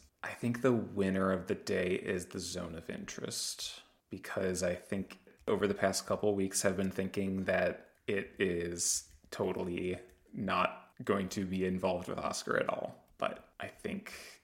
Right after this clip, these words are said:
for me at least, today really kind of boosted it up. And then also, like I mentioned, Society of the Snow, that, that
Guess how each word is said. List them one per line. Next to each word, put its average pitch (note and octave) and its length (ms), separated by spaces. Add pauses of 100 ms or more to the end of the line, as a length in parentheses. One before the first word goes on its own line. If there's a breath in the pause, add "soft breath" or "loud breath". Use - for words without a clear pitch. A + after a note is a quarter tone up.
(120)
for G#2+ 200
me F#2+ 240
at - 180
least, - 400 (140)
today - 340
really - 280
kind - 200
of - 140
boosted - 320
it - 120
up. - 240 (220)
And A2 120
then G2+ 100
also, F#2+ 220 (240)
like G#2 280
I G2+ 40
mentioned, E2+ 360
Society - 400
of - 120
the - 60
Snow, - 440
that, - 220 (260)
that - 200